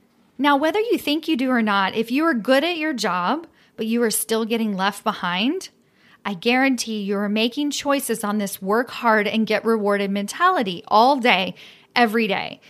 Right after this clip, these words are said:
So what does work hard and get rewarded look like? It looks like only having professional development conversations at review time. Maybe you say to yourself, "My boss doesn't want to hear about me during our one-on-ones.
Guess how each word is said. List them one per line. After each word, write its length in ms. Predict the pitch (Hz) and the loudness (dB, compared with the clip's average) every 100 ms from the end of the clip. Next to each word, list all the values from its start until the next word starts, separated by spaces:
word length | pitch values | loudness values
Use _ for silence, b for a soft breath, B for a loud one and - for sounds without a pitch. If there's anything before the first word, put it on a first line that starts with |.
| B B B | B B B
So 340 | - 277 233 _ | 0 0 -2 _
what 200 | 226 311 | -2 2
does 200 | 415 453 | 4 2
work 300 | 214 269 294 | 2 2 0
hard 280 | - 240 226 | -2 -2 0
and 120 | 202 | 0
get 160 | 190 185 | -2 -4
rewarded 420 | 185 170 175 175 | -6 -4 -4 -6
look 240 | 160 - | -10 -10
like? 340 | - - - - _ _ _ _ _ _ b b b b b b | -10 -10 -12 -20 _ _ _ _ _ _ b b b b b b
It 100 | 233 | -2
looks 240 | 233 233 226 | 0 0 2
like 260 | 202 - B B | 2 0 B B
only 300 | 214 220 233 | -2 0 0
having 340 | 226 226 233 240 | 2 2 2 0
professional 560 | 254 - 220 - 220 | -2 0 0 0 -2
development 600 | 214 214 190 196 240 277 | -2 0 2 2 2 0
conversations 720 | 226 214 233 240 190 196 208 208 | 0 0 0 0 -2 -2 -2 -2
at 140 | - | 0
review 380 | 262 262 359 427 | 0 4 6 6
time. 540 | - 240 175 - 214 - B B B | 4 0 0 -2 -10 -16 B B B
Maybe 240 | 220 233 240 | 2 4 4
you 160 | 247 | 2
say 240 | 240 240 240 | 4 4 4
to 140 | 240 | 2
yourself, 440 | 214 208 196 190 - B B B B B B | 0 2 0 0 -8 B B B B B B
"My 180 | 262 277 | 2 2
boss 340 | 240 294 320 - | 4 2 2 0
doesn't 320 | 320 311 262 | 0 0 -2
want 220 | 254 320 | -2 -2
to 60 | 359 | 0
hear 220 | 269 233 | 0 2
about 300 | 208 196 196 | 2 0 0
me 220 | 202 196 | -4 -2
during 320 | 202 202 202 | 0 0 0
our 140 | 190 190 | 0 0
one-on-ones. 680 | 190 190 190 185 190 190 | 0 -2 -2 -2 -2 -4